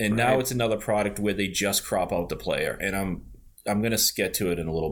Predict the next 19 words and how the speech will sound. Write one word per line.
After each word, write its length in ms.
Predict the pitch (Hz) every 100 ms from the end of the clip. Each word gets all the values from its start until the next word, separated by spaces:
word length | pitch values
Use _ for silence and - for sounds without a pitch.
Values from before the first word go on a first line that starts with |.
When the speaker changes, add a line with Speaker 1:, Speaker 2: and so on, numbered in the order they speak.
| -
Speaker 1:
but 140 | 101
I, 60 | 95
I'm 200 | - 98
kinda 240 | 123 113 101
tired 360 | 90 73 71
of 60 | 67
that. 340 | 67 69 - - - - - -
Um, 420 | 104 104 98 95 - - - - -
Speaker 2:
Yeah, 240 | 139 135
I 100 | 139
Speaker 1:
then 100 | 151
Speaker 2:
used 240 | 170 180 160
Speaker 1:
Mosaic 200 | 156 151
Speaker 2:
to, 220 | 135 123
uh, 280 | 117 113 113
Speaker 1:
go- 340 | 120 - - -
Speaker 2:
I 100 | 135
used 280 | 131 139 -
to 280 | 131 117